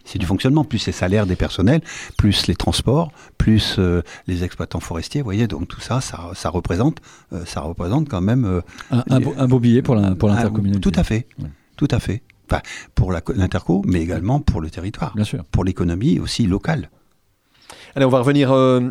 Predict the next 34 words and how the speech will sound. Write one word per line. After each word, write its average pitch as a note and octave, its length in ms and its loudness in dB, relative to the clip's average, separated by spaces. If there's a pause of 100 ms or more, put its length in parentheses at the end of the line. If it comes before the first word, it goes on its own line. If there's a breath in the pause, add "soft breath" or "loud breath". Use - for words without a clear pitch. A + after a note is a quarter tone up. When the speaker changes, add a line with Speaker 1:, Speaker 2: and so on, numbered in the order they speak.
Speaker 3:
à C3 220 2
Anor, C#3 380 2
euh, B2+ 160 2
Jean-Luc, B2+ 480 -2
euh, A#2+ 340 0
Perrat. B2+ 400 0
Anor, D#3 260 0
qui C3 140 -2
est A2+ 120 -4
une A2 280 -4
ville G#2+ 180 -6
qui - 180 -10
bouge D3+ 320 0
toujours, C3+ 720 0
euh, D#3+ 300 2
qui - 140 -8
ne A2+ 40 2
perd A#2+ 200 -4
pas A3 160 0
d'habitants. F3+ 460 4
On G3+ 60 -4
peut A2+ 560 2
le A#2 140 2
souligner D#3 380 4
globalement. F3 520 4
On F#3+ 80 4
est, C#3+ 200 4
euh B2 180 4
Speaker 1:
On, A2+ 100 4
alors, A2+ 280 4
on A#2 100 8
a B2 80 4
perdu, A#2+ 380 4
euh, - 60 -2